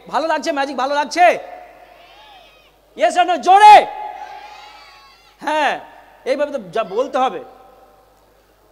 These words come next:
ওকে, এখানে রাখো,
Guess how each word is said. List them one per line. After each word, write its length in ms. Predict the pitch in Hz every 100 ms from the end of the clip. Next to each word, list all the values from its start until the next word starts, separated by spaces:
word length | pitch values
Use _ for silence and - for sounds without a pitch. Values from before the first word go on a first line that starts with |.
| -
ওকে, 280 | 233 233 - - - - - - _ _ _ _ _ _ _ _ _ _ _ _ _ _ _ _ _ _ _ _ _ _ _ _ _ _ _ -
এখানে 240 | 175 175
রাখো, 180 | 135 113